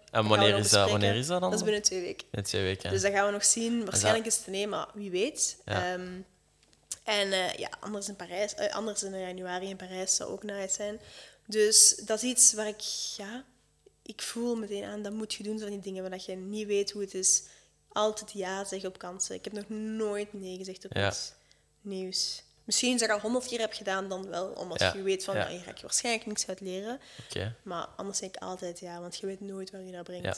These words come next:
Speaker 2: want je doet heel veel creatieve dingen in opdracht. Zo, je maakt websites en zo ook.
Speaker 1: Mhm.
Speaker 2: En ik had het helemaal in het begin van de podcast er kort over dat je met keiveel coole dingen bezig bent.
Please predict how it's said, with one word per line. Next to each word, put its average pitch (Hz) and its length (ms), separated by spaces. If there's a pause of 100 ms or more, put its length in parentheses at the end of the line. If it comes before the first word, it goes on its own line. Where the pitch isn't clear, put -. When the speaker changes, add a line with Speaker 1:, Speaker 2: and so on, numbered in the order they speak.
Speaker 2:
want - 160
je - 60
doet 101 160
heel 95 220
veel 101 160
creatieve 95 480
dingen 92 340
in 104 160
opdracht. 107 520
Zo, 92 120
je 92 60
maakt 90 200
websites 101 440
en 104 160
zo 101 120
ook. 104 240
Speaker 1:
Mhm. 226 160
Speaker 2:
En - 140
ik 180 60
had 101 100
het 101 80
helemaal 104 220
in 101 60
het 98 80
begin 101 140
van 98 100
de - 60
podcast - 240
er 101 100
kort - 220
over 101 180
dat 98 120
je - 80
met 98 80
keiveel 101 260
coole 104 180
dingen 101 200
bezig 101 340
bent. 117 220